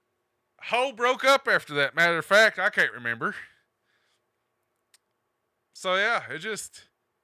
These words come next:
<laughs> man, did I get taken advantage of there.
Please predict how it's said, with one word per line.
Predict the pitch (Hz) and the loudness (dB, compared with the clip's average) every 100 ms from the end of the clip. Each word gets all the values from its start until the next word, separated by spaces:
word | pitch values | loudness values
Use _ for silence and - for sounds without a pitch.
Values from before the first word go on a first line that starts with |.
| _ | _
<laughs> | - - 320 - 214 - - - 160 _ _ _ - - - _ | -20 -16 -16 -12 -14 -14 -20 -20 -20 _ _ _ -20 -20 -20 _
man, | 190 220 156 127 | 2 4 4 0
did | 160 | -2
I | 180 175 | -2 -2
get | 170 | -4
taken | 165 170 151 | -2 -2 -2
advantage | 139 160 160 147 | -6 -4 -2 -4
of | 156 135 | -6 -4
there. | 123 92 | -4 -4